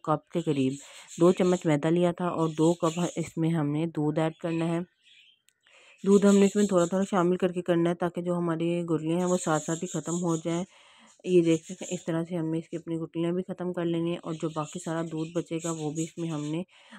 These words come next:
आहिस्ता-आहिस्ता से ऐड कर देना है। इसको मिक्स करते जाएंगे और इसको अच्छे से, इसकी जो गुठलियाँ हैं,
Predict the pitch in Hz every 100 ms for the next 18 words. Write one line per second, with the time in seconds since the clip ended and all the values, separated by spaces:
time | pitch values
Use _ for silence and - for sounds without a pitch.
0 | - 151 143 160 151 - 156 190 - 160
1 | 147 143 151 147 143 143 151 _ _ _
2 | - 175 - 170 175 - 190 - 180 175
3 | 170 170 170 160 151 151 165 165 160 -
4 | _ 156 151 160 - - - 156 - 170
5 | - 170 160 147 143 143 156 160 165 165